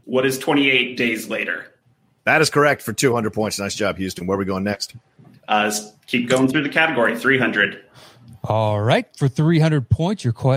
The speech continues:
Speaker 3: uh, question or cra-, and pick a number
Speaker 1: <laughs>
Speaker 3: is, during the Persian Gulf War, a group of soldiers set out to steal gold.
Speaker 1: Houston.
Speaker 2: Mm.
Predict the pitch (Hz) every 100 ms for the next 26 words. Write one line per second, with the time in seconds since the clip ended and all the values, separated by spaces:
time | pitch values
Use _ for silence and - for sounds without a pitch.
0 | 131 127 117 - 202 - 127 127 107 -
1 | 127 113 - - - - - - - -
2 | 143 151 143 123 113 110 143 131 135 127
3 | 147 196 196 131 107 107 - 156 - -
4 | - - - 247 240 247 - - 123 170
5 | 220 240 202 156 202 185 165 139 131 117
6 | 104 131 147 123 156 170 123 - 185 190
7 | 131 117 113 151 156 156 107 - 151 180
8 | 139 143 160 113 110 - - _ _ _
9 | - 151 214 123